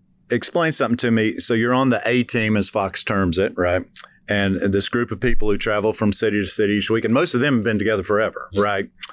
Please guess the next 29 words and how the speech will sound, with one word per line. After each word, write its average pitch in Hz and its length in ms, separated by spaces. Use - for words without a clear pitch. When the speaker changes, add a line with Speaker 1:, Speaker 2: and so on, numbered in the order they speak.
Speaker 1:
Um, 95 420
and 101 180
you 113 120
and 104 120
Kevin 104 380
are 95 140
new 131 220
to 92 220
it 90 240
this 101 300
year. 82 280
So 123 520
Tom 139 320
Brady 127 280
retires, 107 760
then 107 460
what 107 160
happens? - 480
Speaker 2:
Well, 135 180
that's 139 340
the 131 320
three 143 260
hundred 139 280
and 123 100
seventy-five 120 560
million 110 280
dollar 104 220
question. 90 560
Um, 95 520